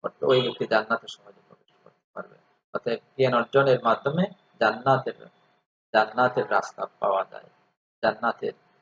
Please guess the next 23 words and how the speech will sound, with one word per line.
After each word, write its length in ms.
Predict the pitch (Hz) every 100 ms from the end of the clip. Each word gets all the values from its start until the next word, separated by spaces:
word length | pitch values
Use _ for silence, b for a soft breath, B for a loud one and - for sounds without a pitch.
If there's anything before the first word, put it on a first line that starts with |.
| -
প্রবেশের 360 | 113 123 113 - _
সুযোগ 240 | 131 120 - _ -
পাওয়া 200 | - -
যায়। 220 | _ _ _ _ _ _ _ -
যারা 220 | 101 95 -
জ্ঞান 180 | 110 101
অর্জন 300 | 95 - 101 -
করবে, 220 | - -
ইসলাম 360 | - - - - _
শিক্ষার 320 | _ _ _
জ্ঞান 160 | - 95
অর্জন 240 | 92 - _ _
করবে 260 | _ _ -
বা 120 | - - _ -
ইলম 280 | 139 127 117
অর্জন 300 | 104 - 104 -
করবে 260 | 98 95 - _ _ _ _
বা 100 | - -
আল্লাহর 360 | 113 110 107 - - _ _ _ _ _
জানা, 220 | 110 101 98
আল্লাহর 600 | 95 104 104 110 107 -
ইবাদত 380 | 110 110 107 - -
করার 200 | 104